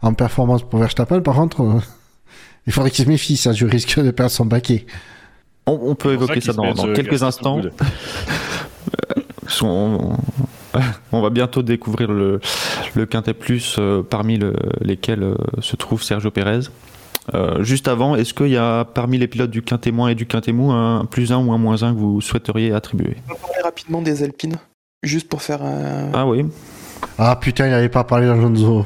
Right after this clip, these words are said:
Speaker 4: Ah, forcément, fallait bien que je parle deux minutes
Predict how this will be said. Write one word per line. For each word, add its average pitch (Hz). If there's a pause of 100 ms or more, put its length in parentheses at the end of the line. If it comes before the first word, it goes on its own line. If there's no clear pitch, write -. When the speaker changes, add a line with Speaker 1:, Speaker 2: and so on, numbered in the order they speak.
(140)
Speaker 4:
Ah, 151 (200)
forcément, 165
fallait 151
bien 151
que 147
je 147
parle 147
deux 147
minutes 147